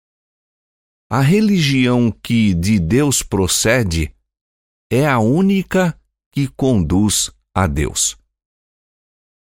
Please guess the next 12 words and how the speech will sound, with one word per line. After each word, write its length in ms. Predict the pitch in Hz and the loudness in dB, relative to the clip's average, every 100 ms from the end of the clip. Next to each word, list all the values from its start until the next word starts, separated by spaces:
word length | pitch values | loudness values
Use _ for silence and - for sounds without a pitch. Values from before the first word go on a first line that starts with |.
| _ | _
A 140 | 127 143 | -2 -2
fim 320 | - 220 220 | 0 2 4
de 160 | 190 190 | 2 2
servirmos 960 | - 156 117 95 143 151 123 107 92 | 2 2 0 0 0 2 2 2 2
a 140 | 92 78 | 0 0
Deus 480 | 73 98 92 - | 0 2 2 0
corretamente, 1080 | - 92 80 82 - 69 69 101 107 - 67 _ _ _ _ _ _ _ _ | -2 -2 0 -2 -2 -4 0 0 0 -4 -8 _ _ _ _ _ _ _ _
precisamos 880 | - 160 - 156 123 175 175 170 131 | 0 2 2 0 0 0 0 -2 -2
nascer 760 | 143 139 120 - - 175 196 175 | -2 -2 0 -2 0 2 2 0
do 200 | 147 143 | 0 0
Espírito 840 | 123 - - 123 123 120 - 113 | 0 -2 -4 -2 0 0 -2 -2
Divino. 640 | 104 104 76 76 64 65 | 0 0 0 -2 -4 -8